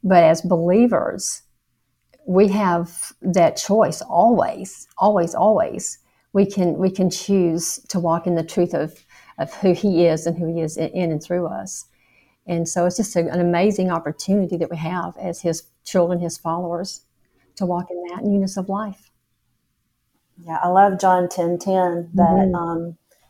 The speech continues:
Speaker 2: you know, "The thief comes to steal and destroy, but I have come that they may have life and have it abundantly." And that's what I think of when I think of walking free, is that, that abundant life that comes from him and through him.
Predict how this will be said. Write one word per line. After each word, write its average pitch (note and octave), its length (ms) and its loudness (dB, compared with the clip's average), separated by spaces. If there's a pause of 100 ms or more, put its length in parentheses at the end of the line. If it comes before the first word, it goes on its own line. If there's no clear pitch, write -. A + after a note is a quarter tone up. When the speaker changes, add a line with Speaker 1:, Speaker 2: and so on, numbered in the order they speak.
(140)
Speaker 2:
you F#3 80 -4
know, F3 140 6
"The F3 120 6
thief G3 300 2
comes F#3 320 -2
to F3+ 120 -6
steal F#3 300 0
and F3+ 120 2
destroy, F3 580 2
but E3 180 0
I F#3+ 180 4
have F3+ 260 0
come E3+ 320 -2
that - 160 -6
they F3+ 180 6
may E3+ 240 0
have E3 260 -8
life E3+ 420 2 (100)
and E3 140 -8
have F3+ 240 0
it E3 80 -2
abundantly." E3 760 -4 (440)
And F#3+ 100 0
that's F#3 280 2
what F3+ 100 4
I F3 100 6
think F3+ 280 -4
of E3+ 320 -2
when F3 100 -6
I E3+ 80 -4
think F3 180 -10
of D#3+ 120 -8
walking E3 440 -6
free, E3 460 -2
is D#3+ 320 0
that, D#3 280 0 (340)
that E3+ 140 6
abundant D#3 600 0
life C3+ 480 -2
that - 160 -4
comes D3+ 320 -6
from D3 220 -8
him D3+ 340 -8
and D3+ 180 -4
through D#3 240 -6
him. D3+ 340 -16